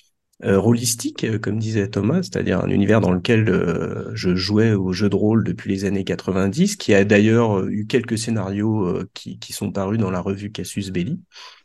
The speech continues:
Euh, donc ça, c'est bien parce que l'univers, il était entièrement là, constitué, avec son histoire, son passé. Et puis alors, j'a-, au fur et à mesure des années, euh, on avait empilé les couches, euh, archéologiques, si je puis dire.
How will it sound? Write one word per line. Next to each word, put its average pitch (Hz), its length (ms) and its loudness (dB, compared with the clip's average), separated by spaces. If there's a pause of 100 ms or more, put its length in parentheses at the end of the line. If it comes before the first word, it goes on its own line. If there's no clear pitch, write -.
(800)
Euh, 107 460 4
donc 110 180 0
ça, 170 160 0
c'est 131 160 2
bien 131 160 4
parce 226 140 -2
que 131 80 -2
l'univers, 120 480 0
il 107 80 -6
était 95 280 -6
entièrement 104 460 -2
là, 123 320 -4
constitué, 120 840 -4
avec - 180 -6
son 101 180 -6
histoire, 110 400 -6
son 104 200 -4
passé. 98 380 -4
Et 127 60 -2
puis 110 120 -4
alors, 90 80 -2
j'a-, - 600 -6
au - 60 -16
fur - 220 -6
et 104 40 0
à 107 40 0
mesure 107 240 0
des 104 180 2
années, 117 280 4
euh, 101 120 0
on 95 80 -2
avait 95 140 -2
empilé 101 420 -4
les 98 140 -4
couches, 107 340 -6
euh, 85 140 -6
archéologiques, 95 600 -4
si - 140 -12
je 113 120 -12
puis 101 80 -6
dire. 151 260 -2